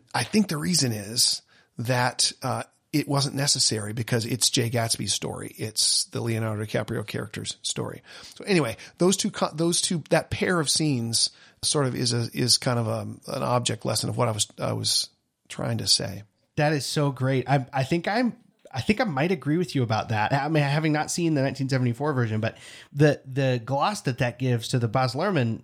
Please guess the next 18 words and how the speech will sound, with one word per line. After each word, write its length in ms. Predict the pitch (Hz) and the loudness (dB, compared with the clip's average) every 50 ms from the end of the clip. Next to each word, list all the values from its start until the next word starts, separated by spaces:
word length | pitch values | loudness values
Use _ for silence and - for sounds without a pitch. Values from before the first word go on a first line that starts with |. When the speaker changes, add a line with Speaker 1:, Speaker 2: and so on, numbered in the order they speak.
| _ - | _ -4
Speaker 2:
version 540 | 127 123 120 113 107 98 110 107 104 104 - _ _ _ _ _ _ _ _ | 2 4 4 4 4 2 0 -2 -2 -4 -8 _ _ _ _ _ _ _ _
makes 320 | 151 143 147 143 131 - - | -2 0 2 2 2 0 -2
a 60 | 123 | -2
ton 340 | - - - - - 185 139 | -2 -4 -4 -4 -2 -2 -2
of 140 | 110 101 - | -2 -2 0
sense 260 | 147 139 139 - - | 0 0 0 -2 -2
to 100 | - 117 | -2 0
me. 280 | 107 107 101 98 98 - _ _ - - _ _ _ _ _ | 0 0 -2 -6 -10 -14 _ _ -20 -20 _ _ _ _ _
Emily 260 | - 151 160 156 143 | -4 -2 0 0 2
and 80 | 135 131 | 2 0
I 80 | 123 120 | 0 0
rewatched 500 | 117 127 123 123 135 156 165 - - - | 0 0 2 2 2 2 0 0 -2 -4
it 160 | - - - | -4 -2 -2
to 100 | 123 117 | -2 -2
prepare 340 | - 120 113 - 123 123 120 | 0 -2 -2 0 0 0 0
for 100 | - 113 | -2 -4
today's 360 | - 113 110 117 127 127 120 | -4 -2 2 4 4 4 4
discussion. 560 | 120 110 - - 110 101 - 113 110 110 101 | 2 0 0 0 0 0 0 -2 -2 -4 -4